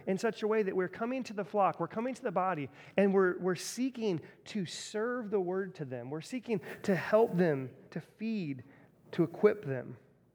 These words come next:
And so I think first and foremost in this text that Paul is preaching to these Ephesian elders, he's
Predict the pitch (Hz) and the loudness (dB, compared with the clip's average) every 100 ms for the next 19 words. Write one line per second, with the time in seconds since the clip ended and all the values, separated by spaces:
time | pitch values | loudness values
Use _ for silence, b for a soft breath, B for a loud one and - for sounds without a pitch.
0 | _ _ _ _ _ _ _ - 147 - | _ _ _ _ _ _ _ -10 -8 -2
1 | 175 165 151 202 180 - B B B - | 2 4 2 -2 -2 -6 B B B 2
2 | 190 196 196 175 160 - 185 175 147 139 | 6 6 4 -2 -2 0 0 2 0 -2
3 | 151 147 135 - 165 156 - - - 165 | -6 -6 -6 -6 -6 -4 -8 -8 -4 -2
4 | 160 143 127 B B - 190 185 180 160 | 0 -2 -4 B B -6 -4 -4 -4 -6
5 | 151 147 147 135 - 151 170 151 143 143 | -6 -6 -6 -6 -14 -8 -6 -4 -2 -4
6 | 143 151 135 | -2 -4 -4